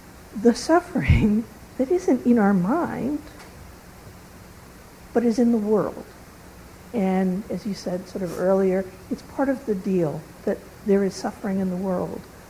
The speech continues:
But we can actually change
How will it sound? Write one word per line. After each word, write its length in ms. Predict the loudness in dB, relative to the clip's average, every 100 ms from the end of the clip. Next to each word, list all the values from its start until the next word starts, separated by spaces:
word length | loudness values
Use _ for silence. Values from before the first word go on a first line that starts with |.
| -20 -20 -20 -20 -20 -20 -20 -20 -4
But 140 | -2 2
we 100 | 2
can 280 | 2 -2 -2
actually 760 | -6 -8 -8 -8 -4 0 -2 -4 -12 -20 -20 -20 -20 -20 -20 -6
change 720 | 0 2 0 -4 -8 -8 -12